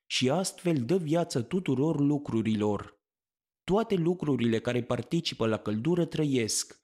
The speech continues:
de aceea plantele sunt ființe vii, dar nu toate au suflet. Acesta e o parcelă deprinsă din eter, formată și din căldură și din răceală,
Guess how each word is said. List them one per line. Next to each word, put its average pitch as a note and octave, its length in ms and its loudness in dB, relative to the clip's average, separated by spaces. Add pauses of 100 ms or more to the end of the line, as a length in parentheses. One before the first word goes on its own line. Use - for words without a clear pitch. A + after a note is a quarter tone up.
de D3+ 180 0
aceea F3+ 360 0
plantele E3 540 0
sunt B2+ 260 -2
ființe D#3+ 440 0
vii, C3+ 340 0 (180)
dar D#3+ 200 0
nu G#3+ 160 0
toate E3 320 0
au D3+ 120 0
suflet. G#2+ 760 -4 (440)
Acesta F3+ 440 -2
e E3+ 80 4
o D3 60 2
parcelă C#3 540 0
deprinsă D#3 580 0
din D3+ 220 0
eter, A#2 560 0 (120)
formată D#3+ 600 0
și G3+ 200 0
din F3+ 180 2
căldură C3+ 520 0
și F3 180 -2
din E3 180 2
răceală, C3+ 680 0